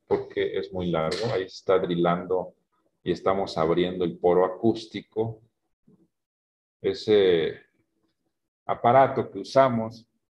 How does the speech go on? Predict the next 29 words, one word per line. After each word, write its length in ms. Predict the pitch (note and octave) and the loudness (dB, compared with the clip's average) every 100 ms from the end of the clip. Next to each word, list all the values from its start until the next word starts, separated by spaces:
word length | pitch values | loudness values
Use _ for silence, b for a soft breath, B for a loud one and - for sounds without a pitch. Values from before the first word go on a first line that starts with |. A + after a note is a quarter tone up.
| _ | _
es 60 | G2 | -10
un 160 | G2+ | -6
drill 240 | G#2+ A2+ G#2+ | 0 0 2
de 80 | |
alta 260 | G2+ G2+ G#2 | -2 0 -2
velocidad. 800 | F#2 F2+ F2+ - G#2+ C3 D3+ - _ _ _ _ _ _ - | -2 -4 -6 -4 0 2 0 -4 _ _ _ _ _ _ -12
Generalmente 880 | F2+ F#2 G2+ G#2 G#2 G2+ F2 - - | -6 -2 -2 -2 -4 -2 0 -2 -8
gira 440 | - A#2+ A2 F#2 | 0 2 4 2
a 40 | F2 | -2
sesenta 580 | - - F2+ F2 F2 | -6 -8 -6 -6 -4
mil 220 | F2 G#2+ G#2 | -2 -2 0
revoluciones 720 | F#2 E2 E2 - F#2+ F#2+ F#2+ | 0 0 -4 -6 -6 -6 -12
por 380 | - D#2 - - | -4 -4 -4 -12
minuto. 580 | F2 G2 A#2+ B2 - E3+ - _ _ _ _ _ _ _ _ _ _ _ | -8 0 0 0 -4 -8 -10 _ _ _ _ _ _ _ _ _ _ _
Entonces, 600 | - G2+ G#2 G#2 - - - | -2 -2 2 0 0 -14 -6
eh, 560 | F#2+ F2+ E2+ F2 F2 - _ | 0 2 2 0 -4 -12 _
debemos 380 | - G2 A2 G#2+ | 0 2 2 0
hacerlo 280 | A2+ A2+ A2 | 2 2 2
con 160 | G2+ G2 | -2 -2
mucho 340 | A2 A2+ A#2 | -4 -4 -4
cuidado 480 | - A2+ C3 D3+ B2 | 0 2 2 0 0
porque 460 | G#2 - F#2 - _ - | -4 -4 -8 -10 _ -10
vean 300 | F#2+ G#2+ A#2 | -2 0 2
ustedes 420 | G#2 - A2+ A2 | 0 4 4 4
allá 160 | G2 G#2 | 4 4
al 100 | G#2 | 2
fondo 380 | - C3 B2+ F#2+ | 0 0 0 -4
está 400 | - G#2+ G#2 - | -2 0 0 -2
precisamente 1000 | F#2 G#2 - F#2 F2+ F#2+ - F#2 - | -6 -6 -10 -8 -8 -4 0 2 0